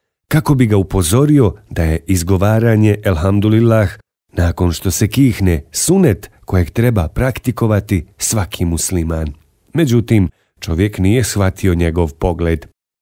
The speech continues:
Ibnul Mubarek je želio da čovjek izvrši ovaj sunet, ali da ga ne dovede u nezgodnu situaciju, pa ga je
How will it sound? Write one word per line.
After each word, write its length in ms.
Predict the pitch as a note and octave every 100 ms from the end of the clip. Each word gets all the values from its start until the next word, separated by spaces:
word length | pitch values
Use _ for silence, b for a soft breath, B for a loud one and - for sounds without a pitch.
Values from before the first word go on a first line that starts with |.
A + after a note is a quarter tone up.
| _ _
Ibnul 280 | - A2+ A2+
Mubarek 600 | G2+ F2+ G2+ A2+ A#2 -
je 200 | A2 G#2
želio 380 | - F#2+ G#2+ A2
da 120 | G2
čovjek 420 | F#2 A#2+ G#2 F#2+ G#2
izvrši 460 | G#2+ B2 G2 F2+
ovaj 220 | E2+ E2
sunet, 480 | E2+ - C#3+ C3+ - _ _ -
ali 220 | F#2+ G2+
da 140 | G#2+
ga 260 | A2 G#2+ G#2
ne 160 | G2+ A#2
dovede 400 | A#2 B2+ D#3+ D#3+
u 100 | B2
nezgodnu 460 | A2+ A2 G#2+ F#2+ E2+
situaciju, 720 | G2 G2 G2+ A#2 - A#2+ G2
pa 160 | F#2+
ga 120 | F2+
je 140 | F2